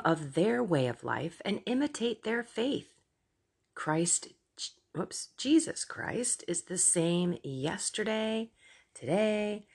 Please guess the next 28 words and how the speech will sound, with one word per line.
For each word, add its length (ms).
and 520
forever. 1500
So 200
the 140
Lord 500
is 340
sanctifying 800
us. 320
He 160
is 240
calling 520
us 200
and 180
asking 500
us 360
to 180
be 560
a 160
different 680
person 560
in 200
this 280
world. 460
And 340
we've 280
got 360
to 120
work 360